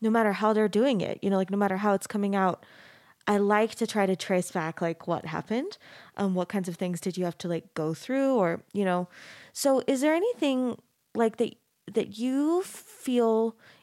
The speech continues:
is significant about your teen years when some of that really important identity development is happening, um, like, with regards to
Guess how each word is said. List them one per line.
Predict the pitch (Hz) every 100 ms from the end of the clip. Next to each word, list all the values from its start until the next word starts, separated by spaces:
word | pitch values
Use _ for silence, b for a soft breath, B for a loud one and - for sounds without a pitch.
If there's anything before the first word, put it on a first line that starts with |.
| b
is | 220 214
significant | - 226 220 254 277 254 - 190 180 - 202
about | - 202 196 196 - B B B B
your | - 214 202
teen | - - 247 233 214
years | 180 147 175 196 208
when | 202 190
some | - 214
of | 202
that | 190 185 -
really | 202 247 247 233
important | 196 - 208 214 190 - b b b b b -
identity | 208 - 190 208 214 208
development | 190 180 175 180 180
is | 175
happening, | 180 170 185 185 180 180 b b b b b b _
um, | 208 202 196 - -
like, | 247
with | 247 262
regards | 277 247 233 233
to | - 220